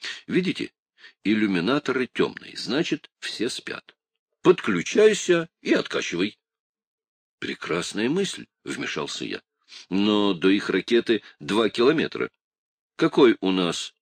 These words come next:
трубопровод? Сто метров наберется?» На мои слова не обратили ни малейшего внимания. Все продолжали обсуждать идею Грувса.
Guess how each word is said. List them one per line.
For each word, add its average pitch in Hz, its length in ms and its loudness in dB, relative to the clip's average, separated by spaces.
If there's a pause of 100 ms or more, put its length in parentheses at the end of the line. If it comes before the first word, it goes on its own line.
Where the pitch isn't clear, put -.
(120)
трубопровод? 123 680 2 (680)
Сто - 300 2
метров 143 440 2
наберется?» 135 640 4 (1500)
На 76 120 -6
мои 82 180 -2
слова 90 320 -2
не 95 80 -6
обратили 78 420 -6
ни 78 120 -6
малейшего 76 420 -4
внимания. 62 420 -8 (460)
Все - 420 -2
продолжали 82 540 -2
обсуждать 78 600 -4
идею 80 380 -4
Грувса. 71 560 -6